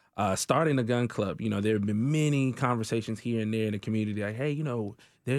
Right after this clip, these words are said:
i-, is there a gu-, black gun club in Middle Tennessee, in Nashville, or anything like that? We should start it." And so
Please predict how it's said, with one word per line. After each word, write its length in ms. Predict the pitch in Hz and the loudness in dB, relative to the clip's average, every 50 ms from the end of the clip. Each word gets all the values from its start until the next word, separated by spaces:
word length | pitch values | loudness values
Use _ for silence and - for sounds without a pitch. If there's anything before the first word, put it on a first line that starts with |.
| 139 104 | 0 -2
i-, 120 | 107 131 110 | -4 -6 -6
is 160 | - 113 104 | -6 -4 -2
there 160 | 104 127 143 120 | 0 0 0 0
a 40 | 104 | -2
gu-, 260 | 95 - 113 113 95 | -4 -4 -4 -4 -2
black 240 | 101 101 120 131 - | -2 -2 -2 -2 -2
gun 200 | 110 110 123 135 | -2 -2 -2 -2
club 320 | - - 135 135 131 113 123 | -2 -2 -2 -2 0 0 -2
in 260 | 107 104 101 95 - - - - | -2 -2 -2 -4 -6 -10 -14 -6
Middle 180 | - 113 117 113 | -2 -2 -2 0
Tennessee, 520 | - 131 113 104 95 - 143 147 151 143 | -2 -2 -4 -4 -4 -2 -2 0 0 0
in 80 | 110 95 | 0 0
Nashville, 480 | 107 120 135 143 131 - - 131 127 120 | 0 0 0 -2 -2 -2 -2 -2 0 0
or 40 | 120 | 0
anything 260 | 117 113 - 120 117 | 0 -2 -2 -2 -2
like 200 | 117 113 110 - | -2 -2 -4 -2
that? 180 | - 147 139 110 | -2 -2 -2 -2
We 80 | 113 120 | -2 -4
should 220 | - - - - | -6 -8 -12 -8
start 240 | - 165 175 151 123 | -4 -2 0 0 0
it." 80 | 110 | 0
And 100 | - 104 | -2 -2
so 300 | - - 110 104 101 101 | 0 0 0 0 0 -2